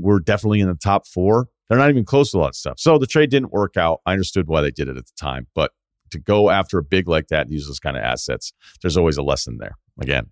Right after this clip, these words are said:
ask Minnesota. That's why I think the Lakers, when you look at what they could potentially do, right? Because it's better.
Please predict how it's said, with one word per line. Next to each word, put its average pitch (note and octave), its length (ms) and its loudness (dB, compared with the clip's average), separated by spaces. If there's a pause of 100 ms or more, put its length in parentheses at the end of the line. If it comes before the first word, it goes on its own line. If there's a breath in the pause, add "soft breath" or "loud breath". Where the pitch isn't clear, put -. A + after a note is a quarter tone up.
ask B1+ 200 -4
Minnesota. B1 380 -4 (1900 soft breath)
That's E3 240 4
why G#3+ 160 8
I - 60 6
think D#3+ 140 -4
the C#3 100 4
Lakers, B2+ 360 2
when A2+ 100 -2
you G#2+ 100 0
look B2 220 2
at B2 120 2
what G#2+ 220 2
they G#2 100 2
could E2+ 140 -4
potentially G2+ 580 -4
do, C2 340 -12
right? E2+ 260 0 (180)
Because G#2+ 280 0
it's G#2+ 120 -10
better. G2 360 0